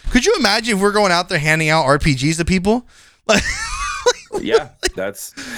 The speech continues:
Speaker 2: see, and that's where I differ from liber-, like, the most libertarians, 'cause most libertarians are so pro two A. They think that you should be, like, if you can afford it, you should be able to buy it as long as you
Speaker 1: No.
Speaker 2: don't use it.
Speaker 1: They're,
Speaker 2: And
Speaker 1: they're
Speaker 2: I'm like, I'm like, "Nah, that's where I, that's where I'm
Speaker 1: Well, and
Speaker 2: differed with you, kid."
Speaker 1: and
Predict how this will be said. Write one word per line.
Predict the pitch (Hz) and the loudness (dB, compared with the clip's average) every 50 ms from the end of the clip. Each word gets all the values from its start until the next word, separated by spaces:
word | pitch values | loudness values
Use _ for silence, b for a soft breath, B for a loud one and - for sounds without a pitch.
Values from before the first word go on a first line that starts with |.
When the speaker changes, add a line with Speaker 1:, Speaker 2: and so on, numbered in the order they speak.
| B B - | B B -6
Speaker 2:
see, | - 165 | -2 0
and | 160 139 | 0 0
that's | 139 147 - | 0 -2 -4
where | 196 185 147 | -4 -4 -4
I | 117 | -4
differ | 104 123 117 - 120 | -6 -8 -8 -8 -12
from | - - 127 117 110 107 | -10 -8 -8 -8 -6 -6
liber-, | 110 113 92 104 - | -6 -6 -8 -8 -8
like, | 117 113 101 98 - | -6 -8 -8 -8 -8
the | - 107 101 98 98 - | -8 -6 -6 -6 -6 -6
most | 113 107 104 - - - | -6 -6 -6 -8 -8 -8
libertarians, | 101 101 85 90 - 135 135 127 98 85 85 - | -8 -6 -6 -6 -8 -6 -6 -6 -8 -10 -14 -12
'cause | - 101 90 | -12 -8 -6
most | 113 107 98 - | -6 -8 -6 -8
libertarians | 101 - 85 - 120 117 117 110 101 92 - | -10 -12 -10 -8 -8 -6 -6 -6 -8 -10 -10
are | - | -10
so | - - 117 101 92 | -10 -8 -8 -8 -8
pro | - - 92 87 | -8 -8 -10 -10
two | 82 - 110 92 | -8 -8 -8 -6
A. | 90 90 | -6 -8
They | 87 92 98 | -8 -10 -10
think | - 104 98 - | -10 -10 -10 -10
that | 95 - | -10 -10
you | - 90 | -10 -10
should | - - 90 | -10 -10 -10
be, | 92 95 95 | -8 -8 -8
like, | - 104 104 95 - - | -8 -8 -8 -8 -10 -10
if | 92 - | -12 -8
you | 90 104 98 | -8 -8 -8
can | - 104 | -8 -10
afford | 87 - - 143 131 113 | -10 -8 -6 -6 -6 -6
it, | 98 87 - - | -8 -10 -10 -14
you | 82 - | -14 -12
should | - 76 76 | -12 -10 -8
be | 87 | -8
able | 82 82 | -8 -8
to | 82 80 | -10 -8
buy | 78 110 110 95 | -8 -8 -8 -8
it | 85 82 - | -10 -12 -12
as | 85 85 90 | -12 -10 -8
long | 87 - 98 | -6 -4 -4
as | 95 92 87 | -4 -4 -4
you | 87 | -4
Speaker 1:
No. | 85 | -6
Speaker 2:
don't | 92 92 95 92 | -6 -8 -8 -8
use | 92 107 135 165 139 95 85 | -6 -6 -4 -4 -4 -6 -8
it. | 82 73 92 | -10 -6 -2
Speaker 1:
They're, | 107 120 123 123 | 0 0 0 0
Speaker 2:
And | - - | -2 -4
Speaker 1:
they're | 117 117 117 | -4 -4 -2
Speaker 2:
I'm | 113 113 | -2 -4
like, | 107 98 95 98 - - _ _ _ _ _ _ _ _ | -6 -6 -6 -8 -10 -12 _ _ _ _ _ _ _ _
I'm | - 120 | -10 -8
like, | 123 120 117 - _ | -8 -8 -10 -12 _
"Nah, | - 117 120 120 120 120 120 120 120 120 117 117 113 113 113 110 107 | -8 -6 -4 -2 -2 -2 -4 -4 -4 -4 -4 -4 -6 -6 -8 -6 -6
that's | 110 107 110 - - | -6 -6 -8 -8 -8
where | 117 107 101 | -6 -6 -4
I, | 101 98 95 | -4 -6 -6
that's | 92 90 107 107 101 - - | -6 -6 -8 -8 -8 -8 -8
where | 113 107 101 | -8 -6 -6
I'm | 98 98 95 95 | -6 -6 -6 -6
Speaker 1:
Well, | 92 156 147 | -6 -6 -6
and | 135 - | -6 -6
Speaker 2:
differed | - 151 143 110 87 71 71 | -6 -6 -4 -6 -8 -10 -10
with | 87 - - | -12 -10 -10
you, | 82 78 | -14 -12
kid." | - 92 87 87 87 - | -10 -8 -8 -8 -4 -2
Speaker 1:
and | 135 | 0